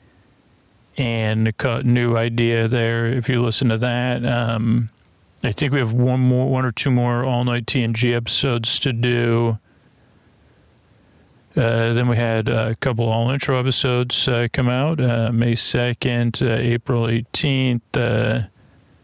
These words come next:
uh, April eleventh was all-night Make Great Pets.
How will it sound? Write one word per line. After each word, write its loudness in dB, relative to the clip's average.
uh, 2
April -2
eleventh 0
was 0
all-night 0
Make 0
Great -2
Pets. -2